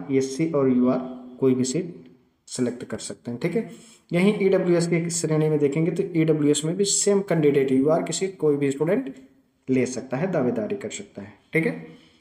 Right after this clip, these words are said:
तो हम यूआर की seed पर दावेदारी करते हैं, यूआर में seed ज़्यादा होती है, ठीक है। अब आप domicile, आप domicile कहाँ से हैं, आप किस राज्य से belong करते हैं, आप अपना state यहाँ पर चूज़ करेंगे, ठीक है। फिर इसको read करके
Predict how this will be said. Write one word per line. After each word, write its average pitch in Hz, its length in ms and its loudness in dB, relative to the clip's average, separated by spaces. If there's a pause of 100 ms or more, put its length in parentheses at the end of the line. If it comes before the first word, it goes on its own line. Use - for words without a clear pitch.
(160)
तो 139 80 -2
हम 165 580 -6
यूआर 135 300 4
की 135 100 -2
seed 160 300 -4
पर 202 140 -4 (320)
दावेदारी 123 500 0
करते 139 300 -4
हैं, 160 380 -2
यूआर 131 300 2
में 135 100 0
seed - 460 0
ज़्यादा 110 260 0
होती 101 300 -8
है, 101 80 -12
ठीक 180 180 -2
है। 220 160 -2 (500)
अब 185 140 0
आप 185 240 0
domicile, 156 460 2
आप 143 220 -2
domicile 143 440 -2
कहाँ 131 280 -8
से - 140 -12
हैं, 104 220 -14 (420)
आप - 200 -10
किस 151 180 -4
राज्य 139 280 0
से 139 140 -2
belong 131 300 0
करते 147 240 -4
हैं, 151 180 -4
आप 123 220 -6
अपना 143 280 -4 (800)
state 127 320 -4
यहाँ 117 140 -6
पर 110 120 -6
चूज़ 113 240 -8
करेंगे, 117 340 -6
ठीक 156 200 -2
है। 208 80 -2 (720)
फिर 175 140 2
इसको 170 480 0
read 160 240 2
करके 147 280 0